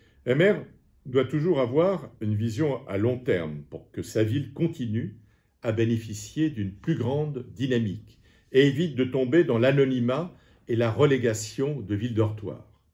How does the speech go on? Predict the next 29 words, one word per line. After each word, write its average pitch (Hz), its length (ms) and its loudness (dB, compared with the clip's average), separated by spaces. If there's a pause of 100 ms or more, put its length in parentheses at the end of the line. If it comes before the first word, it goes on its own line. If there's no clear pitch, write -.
(460)
Aussi, 190 500 -4 (640)
sur - 260 2
le 160 80 6
site 143 380 -6
des 98 100 -4
studios 127 520 -4
de 87 120 -4
Brie-Villiers 104 880 -4 (140)
et 113 60 -12
de 90 100 -6
l'ina, 110 520 -4 (460)
nous 113 100 0
jetons 151 320 2
les 107 120 2
bases 151 440 -2
du 104 100 -10
futur - 480 -6
pôle 151 280 -2
image 120 500 -2
de 95 60 -6
l'Est 104 340 -4
parisien 92 640 -6 (440)
qui - 100 -12
deviendra 147 680 6
la 110 140 0
référence 120 920 0
audiovisuelle 113 760 0
de 98 80 -6
l'Île-de-France. - 880 -10